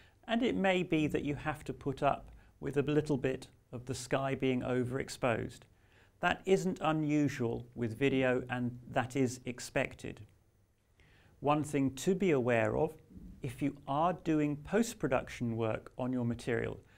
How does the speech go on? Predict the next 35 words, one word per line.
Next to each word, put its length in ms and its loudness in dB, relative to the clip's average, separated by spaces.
so 160 -2
if 140 2
you're 140 6
going 240 2
to 140 -2
film 560 4
in 200 -2
the 80 -2
camera 500 -2
and 200 0
then 260 2
take 400 -2
that 200 0
footage 580 -2
to 140 0
the 260 0
edit 260 2
suite 460 -4
or 140 -2
the 100 -4
studio 720 -2
so 200 -4
you 160 0
can 220 -2
manipulate 840 0
it 200 -4
later, 460 -2
you 100 0
will 180 6
probably 520 4
want 240 2
to 100 -8
have 240 0
your 180 2
exposure 640 0